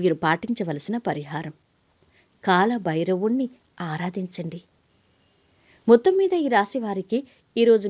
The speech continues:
మిశ్రమ ఫలితాలు గోచరిస్తున్నాయి. సర్వేజన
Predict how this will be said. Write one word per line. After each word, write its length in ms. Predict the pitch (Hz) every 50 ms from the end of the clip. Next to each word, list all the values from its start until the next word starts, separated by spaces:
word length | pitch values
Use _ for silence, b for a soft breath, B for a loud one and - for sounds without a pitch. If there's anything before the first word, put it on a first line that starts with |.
| 196
మిశ్రమ 380 | 196 190 - - 262 262 254 240 220 -
ఫలితాలు 460 | 214 180 180 175 - 190 180 175 156 160 165
గోచరిస్తున్నాయి. 800 | 156 156 - 175 156 156 151 - - 170 160 151 151 147 143 - - _ _ _ _ _ _ _ - -
సర్వేజన 580 | - 175 160 165 196 196 202 214 190 190 190 196